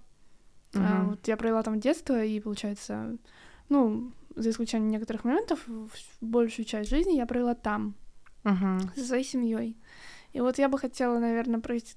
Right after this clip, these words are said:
Speaker 1: день там. Э, не знаю, я бы, наверное, просто выгуляла собак своих, вот, э, м, заказали бы еду какую-нибудь, может. <laughs>
Speaker 2: <laughs>
Speaker 1: Какую-то щас расплачусь. Не, ну,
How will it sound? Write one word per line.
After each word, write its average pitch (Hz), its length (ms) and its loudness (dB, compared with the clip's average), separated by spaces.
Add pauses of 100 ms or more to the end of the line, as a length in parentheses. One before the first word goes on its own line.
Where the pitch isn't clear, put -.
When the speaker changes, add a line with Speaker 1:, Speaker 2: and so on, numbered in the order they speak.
(140)
Speaker 1:
день 226 380 2
там. 269 240 4 (1000)
Э, 247 520 0
не 240 340 -2
знаю, 370 280 4
я 294 100 6
бы, 254 100 0
наверное, 240 300 2
просто 240 280 -4
выгуляла 220 340 0
собак 277 600 2
своих, 320 520 2 (200)
вот, 254 380 -6
э, 226 420 0 (920)
м, 240 240 2
заказали 233 440 2
бы 220 120 -2
еду 220 300 -2
какую-нибудь, 233 760 -2 (140)
может. 226 360 -4 (120)
<laughs> 269 400 4 (100)
Speaker 2:
<laughs> 202 680 0
Speaker 1:
Какую-то 370 380 2
щас 370 240 10
расплачусь. 359 1160 10 (1040)
Не, 302 220 2
ну, 262 100 4